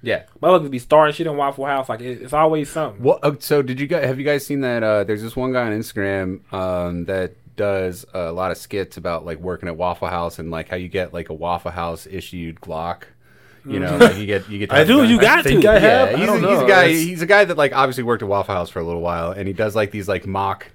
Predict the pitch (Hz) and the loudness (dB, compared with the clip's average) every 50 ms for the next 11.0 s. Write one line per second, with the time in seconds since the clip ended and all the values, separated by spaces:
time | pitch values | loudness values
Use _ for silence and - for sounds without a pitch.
0 | _ _ - - 113 104 101 101 107 113 113 113 117 117 113 - - 113 107 98 | _ _ -10 -6 -4 -2 -2 0 -2 0 -2 -2 -2 -4 -6 -8 -8 -6 -6 -4
1 | - 107 101 - 113 104 101 95 92 85 - - - - _ - - - - _ | -4 -6 -6 -2 0 0 0 0 -2 -4 -8 -14 -20 -20 _ -20 -20 -20 -20 _
2 | - - - - - - - - - 135 135 110 98 - 131 120 113 - 180 170 | -20 -20 -20 -20 -20 -20 -14 -6 -4 -2 -2 -2 0 2 0 0 2 0 0 0
3 | 175 160 147 - 165 147 131 143 139 131 120 113 113 110 113 113 107 - 127 110 | 0 -2 0 0 -2 0 2 2 0 0 -2 -4 -2 0 -2 -2 -2 -2 -2 -2
4 | 107 101 101 - - - - 123 113 107 101 101 101 104 95 110 110 104 104 104 | -2 -2 -4 -6 -10 -6 -2 0 2 2 2 2 2 0 0 0 -2 -2 -2 -2
5 | 117 131 127 - 143 131 123 120 117 110 98 104 98 92 101 117 135 131 123 113 | 0 -2 -2 0 -2 -2 0 2 2 0 0 -2 -6 -6 -4 -6 -6 -6 -6 -4
6 | - 120 110 107 107 160 156 143 139 139 143 131 - 135 131 127 131 127 123 127 | -2 -2 -2 -2 -4 -6 -4 -4 -4 -4 -4 -4 -4 -4 -2 0 0 0 0 0
7 | 139 139 131 123 117 117 95 85 80 - - - 127 120 117 113 107 95 113 95 | 0 0 0 0 0 0 -2 -2 -4 -8 -8 -4 -4 -2 -2 -2 -2 -2 -4 -4
8 | 82 78 - - - 113 113 101 131 127 - 120 117 120 110 104 101 104 - - | -4 -6 -10 -10 -8 -8 -4 -2 -4 -4 -4 -4 -4 -4 -4 -6 -8 -8 -4 0
9 | 117 107 104 101 95 - - - - - - - - 117 120 120 107 90 87 - | 4 4 4 4 2 -2 -8 -14 -14 -14 -14 -12 -8 -6 -4 -4 -4 -4 -6 -6
10 | - - 131 127 123 117 160 180 156 127 160 143 170 185 - - 127 92 82 | -4 -2 -2 -2 -2 -2 -2 -4 0 2 2 2 2 2 0 0 -2 -2 -2